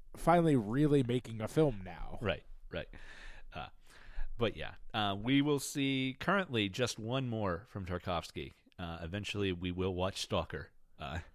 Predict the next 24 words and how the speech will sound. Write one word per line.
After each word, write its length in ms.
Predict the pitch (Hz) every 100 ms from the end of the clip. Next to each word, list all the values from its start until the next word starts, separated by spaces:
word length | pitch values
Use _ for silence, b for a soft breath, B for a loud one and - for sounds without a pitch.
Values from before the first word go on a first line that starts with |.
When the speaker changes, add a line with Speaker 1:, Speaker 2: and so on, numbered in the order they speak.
| _
Speaker 2:
many 240 | 95 92
years 300 | 90 107 131
Speaker 1:
When 100 | 131
Speaker 2:
from 80 | 87
Speaker 1:
I'm 180 | 147 151
Speaker 2:
now. 60 | 151
Speaker 1:
an 80 | 143 -
old 440 | 139 147 156 135
man. 380 | 135 131 120 104
Speaker 2:
When 120 | 95
we're 220 | 95 92
all 300 | 101 87 82
old 200 | 82 143 -
men, 240 | 92 73 95
Pat. 260 | - 92 -
Speaker 1:
Where 180 | - 120
we're 260 | 123 127 139
old 280 | 143 165 180
and 200 | 170 135
gray, 480 | 139 143 127 110 101
bent, 300 | - 135 139 -
Speaker 2:
<laughs> 100 | 120
Speaker 1:
bent 300 | - 165 -
backed. 480 | 123 123 101 - -